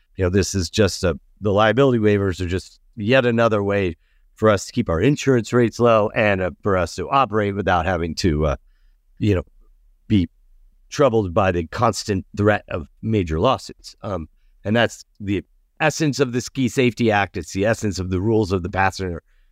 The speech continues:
Tramway Safety Board to let us all participate in what's, in, you know, some inherently dangerous activities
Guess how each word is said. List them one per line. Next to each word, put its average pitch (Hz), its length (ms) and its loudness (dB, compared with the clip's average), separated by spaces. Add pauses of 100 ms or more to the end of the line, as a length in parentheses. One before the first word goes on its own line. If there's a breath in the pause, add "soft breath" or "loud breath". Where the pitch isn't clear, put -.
(120)
Tramway 147 360 2
Safety 123 360 -2
Board 107 320 2
to 98 180 0 (320)
let 117 140 2
us 98 120 -4
all 101 120 4
participate 101 560 0
in 95 100 0
what's, 92 260 -2 (200)
in, 98 120 -8 (160)
you 107 140 -4
know, 76 140 -6
some - 240 -8
inherently 131 680 -2
dangerous 123 500 0
activities 131 680 0